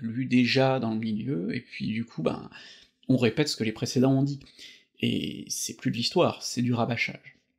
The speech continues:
C'est comme ça que concrètement, quand on connaît un sujet, quand on commence à bien le connaître, ben, c'est souvent là qu'on commence à reconnaître aussi ses propres limites, euh, qu'on sait qu'il y a des choses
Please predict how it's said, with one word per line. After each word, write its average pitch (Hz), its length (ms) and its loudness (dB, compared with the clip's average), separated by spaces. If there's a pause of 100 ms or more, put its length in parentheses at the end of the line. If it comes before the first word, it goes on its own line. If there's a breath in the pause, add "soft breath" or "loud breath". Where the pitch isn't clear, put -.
(340)
C'est 143 160 4
comme 151 160 6
ça 262 160 4
que 247 120 4
concrètement, 147 760 2 (720 loud breath)
quand 143 220 4
on 139 80 6
connaît 180 440 4
un 143 80 4
sujet, 127 400 2
quand 120 180 0
on 123 80 4
commence 156 380 2
à - 20 4
bien 127 160 6
le 135 60 4
connaître, 156 360 4
ben, 139 160 2
c'est 139 200 0
souvent 156 320 2
là 226 160 4
qu'on 135 180 4
commence 143 360 4
à 117 40 2
reconnaître 151 400 2
aussi 175 400 2
ses - 280 -4
propres - 360 0
limites, 190 520 2
euh, - 160 -8 (100)
qu'on 120 160 4
sait 180 300 2
qu'il - 120 -10
y 123 60 -2
a - 20 0
des 117 120 0
choses - 440 2